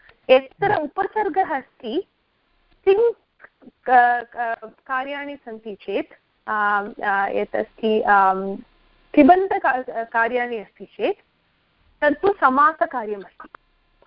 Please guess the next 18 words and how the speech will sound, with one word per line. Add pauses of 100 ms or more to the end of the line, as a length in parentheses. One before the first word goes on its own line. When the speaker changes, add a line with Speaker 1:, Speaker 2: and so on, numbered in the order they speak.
(120)
Speaker 1:
उपसर्गः,
योगः,
तिङ्
निमित्तकार्याणि
चेत्, (680)
तिङ्,
तिङ्
रूपा-,
रूपं
चेत्,
तत्तु
समासरूपमस्ति। (640)
किन्तु
सुबन्तस्य (360)
समासः,
अ, (560)
अं, (340)
क्षम्यतां,